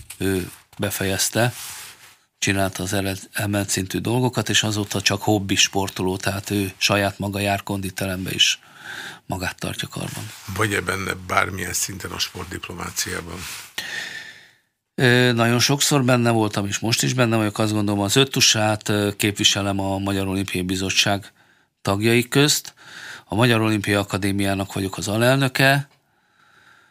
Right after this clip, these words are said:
Speaker 1: és rengeteg olyan titulus van, ami, ami a sportág és a, az egyéni személyes kapcsolatok miatt kialakult.
Speaker 2: Mennyire izgulsz Párizs miatt?
Speaker 1: Nagyon.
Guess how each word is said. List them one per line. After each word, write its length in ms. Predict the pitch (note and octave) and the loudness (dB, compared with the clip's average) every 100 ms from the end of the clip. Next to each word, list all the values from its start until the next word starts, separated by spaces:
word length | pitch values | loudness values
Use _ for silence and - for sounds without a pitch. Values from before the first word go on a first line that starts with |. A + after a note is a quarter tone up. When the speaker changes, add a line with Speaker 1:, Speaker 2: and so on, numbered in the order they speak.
| _ | _
Speaker 1:
és 240 | G#2 A2 A#2+ | 0 2 4
rengeteg 440 | A#2 G#2 G#2 G#2 | 4 4 0 0
olyan 220 | G#2+ G#2 | 0 0
titulus 540 | G2 A2 - G2+ G2 - | 0 0 2 0 2 0
van, 180 | G2+ | 0
ami, 480 | G2+ G2 G2+ G2+ G2 - | -2 0 0 0 -2 -4
ami 240 | A2 G2+ | -2 -2
a 80 | G2 | 0
sportág 600 | - A2+ G#2+ - G#2 G2+ | 0 2 0 0 -2 0
és 200 | F#2+ - | 2 2
a, 400 | F#2+ F2+ F#2 - | 0 -4 -6 -8
az 340 | G#2 G2 F#2+ G#2 | -8 -6 -4 -2
egyéni 300 | F#2+ F#2+ F#2+ | -2 -2 -2
személyes 440 | - F#2+ F#2+ F#2 | -2 -2 -2 -2
kapcsolatok 580 | - F2+ - F#2 F#2+ - | -4 -2 -4 -4 -10 -6
miatt 260 | F2+ F2 | -8 -6
kialakult. 720 | - E2+ - - A#2+ - - _ _ _ _ _ _ _ _ _ _ _ _ _ _ _ _ _ _ _ _ _ _ | -6 -6 -6 -10 -14 -14 -16 _ _ _ _ _ _ _ _ _ _ _ _ _ _ _ _ _ _ _ _ _ _
Speaker 2:
Mennyire 400 | - G2+ G#2 F#2+ | 0 4 4 2
izgulsz 360 | F#2 F#2 F#2 F2+ | 0 -2 -4 -6
Párizs 440 | - G2 F2 E2+ - | -2 -4 -2 -6 -8
miatt? 440 | F2 E2 _ - _ _ _ - _ _ _ _ _ _ _ _ | -10 -10 _ -20 _ _ _ -20 _ _ _ _ _ _ _ _
Speaker 1:
Nagyon. 360 | - G2+ F2+ | 0 2 2